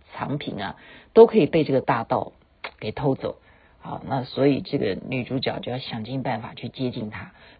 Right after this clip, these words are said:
怎么样能够逮到他曾经偷窃的这些记录，然后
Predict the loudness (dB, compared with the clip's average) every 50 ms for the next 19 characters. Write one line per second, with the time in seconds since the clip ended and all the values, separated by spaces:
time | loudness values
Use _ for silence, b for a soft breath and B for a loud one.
0 | b -8 -4 -2 -2 -2 -2 -2 -2 -4 -2 0 2 0 0 -2 -6 _ _ 2
1 | 2 4 4 4 4 2 2 -2 -4 -4 -4 -6 -10 _ _ _ _ _ -16 -16
2 | -16 -16 _ _ _ -12 -6 -4 -4 -2 0 0 -2 -2 0 4 6 6 6 6
3 | 4 0 0 0 -2 -4 -4 -4 -4 -4 -4 -6 -4 -4 -2 -2 -2 -4 -6 -8
4 | -6 -2 -2 -2 -4